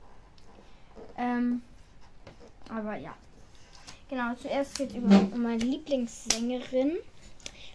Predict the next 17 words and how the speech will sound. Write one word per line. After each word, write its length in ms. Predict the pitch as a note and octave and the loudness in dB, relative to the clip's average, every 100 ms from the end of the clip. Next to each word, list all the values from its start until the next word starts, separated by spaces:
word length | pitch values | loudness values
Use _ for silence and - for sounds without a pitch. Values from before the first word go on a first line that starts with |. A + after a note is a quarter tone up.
| - | -2
Lina 320 | D4 D#4+ C#4+ | 2 4 4
Larissa 380 | B3+ B3 B3+ A3+ | 2 -2 -6 -8
Strahl. 320 | - G#3 A3 | -6 -6 -6
Auf 140 | A#3 | -6
dem 180 | - A#3+ | -6 -6
Konzert 600 | - A#3 A#3 - C#4+ C#4 | -4 -6 -6 -2 0 0
war 80 | A#3 | -4
ich 200 | A3 - | -6 -6
auch. 160 | G#3+ B3+ - - | -8 -8 -12 -12
Das 300 | G#3+ - - | -12 -10 -8
Geolino 720 | - D#4+ E4+ E4+ D#4 D4 D4 D#4 D#4 D4+ | 2 6 6 2 0 2 2 0 0 0
Live. 460 | C4+ G#3 A3 G#4 - - - - - - - - - - - - | 0 -2 -4 -6 -10 -18 -18 -18 -18 -18 -16 -18 -18 -18 -16 -14
Das 260 | A#3 - | -14 -14
große 460 | - B3 D#4 D#4 D#4+ D4+ - | -8 -2 -2 -4 -8 -8 -6
Open 480 | B3 B3 C4 B3 B3 - - | -6 -6 -8 -8 -10 -14 -12
Air. 320 | G#3 G#3+ C#4 E4+ - - - - - - - - - - | -10 -8 -10 -12 -18 -16 -16 -16 -18 -18 -18 -18 -18 -16
Ja. 160 | - | -14